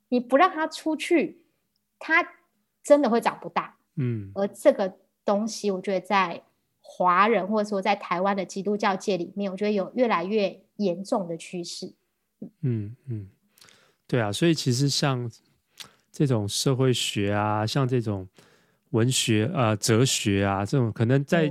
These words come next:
Speaker 2: 一般教会里头就觉得，
Speaker 1: 嗯。
Speaker 2: 啊，读这些，这些学问有，好像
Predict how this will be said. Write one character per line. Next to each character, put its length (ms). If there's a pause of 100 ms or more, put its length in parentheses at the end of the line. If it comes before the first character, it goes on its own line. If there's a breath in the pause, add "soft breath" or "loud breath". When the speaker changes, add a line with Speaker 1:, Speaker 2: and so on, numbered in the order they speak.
(120)
Speaker 2:
一 80
般 340
教 240
会 140
里 60
头 140
就 120
觉 160
得， 120
Speaker 1:
嗯。 20
Speaker 2:
啊， 220
读 180
这 140
些， 280 (600 soft breath)
这 120
些 60
学 240
问 340
有， 340
好 140
像 220